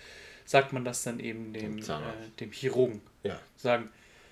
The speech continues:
Speaker 1: „Ja, deswegen sind Sie hier.“ „Ja, wegen Hodenkrebsvorsorge.
Speaker 2: Ja.
Speaker 1: Ich würd mich gerne mal abtasten lassen.“
Speaker 2: <laughs> Das Ding ist,
Speaker 1: Okay.
Speaker 2: du kriegst dann auch eine Operation. Weil das machen ja Chirurgen, operieren.
Speaker 1: Stimmt, gucken direkt drauf, ne?
Speaker 2: So.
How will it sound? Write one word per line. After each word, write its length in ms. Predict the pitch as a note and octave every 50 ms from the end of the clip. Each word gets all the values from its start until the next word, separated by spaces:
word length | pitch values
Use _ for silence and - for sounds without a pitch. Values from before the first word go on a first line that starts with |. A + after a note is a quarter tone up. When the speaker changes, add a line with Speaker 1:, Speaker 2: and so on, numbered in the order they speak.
| - - _ - - _ _ _ _ _
Speaker 1:
„Ja, 120 | - G#3+
deswegen 240 | G#3 F#3+ G3+ G3+ F#3
sind 160 | F3 E3+ D#3+ D#3
Sie 60 | E3
hier.“ 160 | D3+ B2 A3+
„Ja, 200 | - A3 A3+ F#3 D3
wegen 240 | D3+ D3+ D#3+ D3+ D3+
Hodenkrebsvorsorge. 1040 | E3 D#3 D#3 C#3 - C3 A#2 - - - - - A2+ A2 A2 A2 G#2+ G#2+ G#2+ A2 G#2+
Speaker 2:
Ja. 140 | G#2+ G#2+ - -
Speaker 1:
Ich 100 | C#3 -
würd 100 | D#3 D#3+
mich 120 | C3+ C3
gerne 140 | - C#3 C3+
mal 80 | C3 B2+
abtasten 520 | B2+ - - - - A#2 - - - - A2
lassen.“ 240 | A2 G#2+ - F2 - -
Speaker 2:
<laughs> 1040 | - - - - - - - - - - - _ _ - - - - - - - -
Das 140 | - B2+ C3
Ding 160 | D#3 E3 F3
ist, 140 | D#3+ D#3 D3+
Speaker 1:
Okay. 180 | - D3 D3+
Speaker 2:
du 60 | D3 -
kriegst 220 | - D3+ D#3 -
dann 80 | E3 D#3
auch 80 | D3 D3
eine 120 | D#3 D#3
Operation. 540 | C#3+ C#3 C#3+ C3+ C#3 C#3 - C#3 G#2+ E2 - - - _ _ _ _ _ _ _ _ _ _ _ _ _ _
Weil 160 | G2+ G#2 G2+
das 220 | - G#2+ - -
machen 240 | - B2+ B2+ - A2
ja 80 | F#2+ E2+
Chirurgen, 500 | - - D#2+ D2+ C#2+ D2+ C#2 C2+ - - -
operieren. 460 | - - - - F#2 F#2+ F2 D#2 - - - _ _ _ _ _ _ - - - -
Speaker 1:
Stimmt, 340 | - - D#3 C3 A#2+ - -
gucken 220 | - F3 F3 D3+
direkt 320 | C3 C#3 C#3+ C#3 C3+ -
drauf, 240 | B2 A2 G#2+ G#2+ -
ne? 100 | C3 C3
Speaker 2:
So. 260 | C3+ C3+ C3 A2 G2